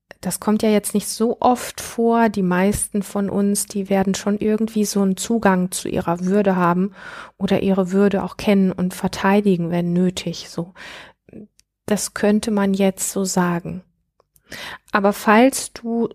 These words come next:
so denkst, wie ich's jetzt gerade gesagt habe, dann werde ich dir an dieser Stelle erstmal einfach widersprechen, da, ähm,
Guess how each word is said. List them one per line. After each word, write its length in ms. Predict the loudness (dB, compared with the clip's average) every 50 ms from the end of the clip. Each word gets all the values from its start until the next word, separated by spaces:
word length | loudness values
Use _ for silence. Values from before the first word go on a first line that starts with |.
| _
so 340 | -10 -8 -4 -2 0 0 0
denkst, 840 | 2 2 2 4 4 2 -2 -4 -6 -8 -8 -8 -8 -10 -12 -14 -16 _ _ _
wie 100 | -8 -6
ich's 140 | -6 -2 0
jetzt 220 | -2 -2 -2 -4
gerade 320 | -6 -2 -2 0 0 0 -2
gesagt 440 | -2 -2 0 -2 -2 -2 -4 -4
habe, 340 | -2 -2 -2 0 -2 -6 -8 _ -16 -20 -20 -20 -20 -20 _ _ _
dann 220 | 2 2 4 4
werde 160 | 4 4 4
ich 140 | 2 -2 0
dir 120 | -2 0 2
an 80 | 2
dieser 220 | 2 2 2 2 0
Stelle 260 | 0 0 2 2 4
erstmal 320 | 4 2 0 0 0 0
einfach 300 | 0 0 -2 -4 -4 -2
widersprechen, 800 | -2 -2 0 -2 -4 -6 -2 0 0 0 0 0 -2 -2 -2 -4 -8 _ _ _ _ _ _ _ _ _ _ _ _ -20 -20 -20 -12 -12
da, 420 | -4 0 0 2 4 2 2 2 0
ähm, 420 | 0 2 2 2 2 0 0 -4